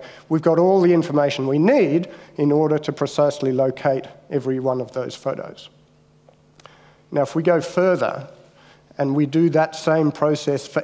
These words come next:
every single pixel in every single photo that we take, we can end up with a full three-dimensional reconstruction of the whole world. And of course, that is what we did, and that's what we'll be talking about a little bit later on, but not just yet.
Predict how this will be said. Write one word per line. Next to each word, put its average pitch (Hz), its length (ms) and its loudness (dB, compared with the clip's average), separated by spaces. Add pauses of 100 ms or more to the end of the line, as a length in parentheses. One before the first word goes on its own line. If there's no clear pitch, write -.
every 160 400 0
single 151 480 0
pixel 135 540 -4
in 131 100 -2
every 156 400 0
single 151 400 0
photo 143 520 0
that 131 200 -2
we 127 160 -8
take, 185 360 -2 (840)
we 139 140 -4
can 147 160 0
end 156 260 2
up 147 280 0
with 143 120 0
a 139 60 -2
full 147 260 -2
three-dimensional 139 720 -4
reconstruction 131 800 -4
of 120 80 -10
the 117 120 -8
whole 127 180 -2
world. 131 400 -6 (1160)
And 143 100 0
of 143 80 -6
course, 175 240 2
that 170 220 2
is 170 200 2
what 156 240 0
we 156 160 2
did, 160 320 0 (140)
and 139 180 -4
that's 143 220 -2
what 151 160 -2
we'll 151 140 2
be 143 120 0
talking 139 300 -2
about 139 320 0
a - 20 -2
little 143 200 -2
bit 139 180 -4
later 135 400 -2
on, 131 160 -2
but 185 180 0
not 170 240 4
just 156 300 -2
yet. - 420 -6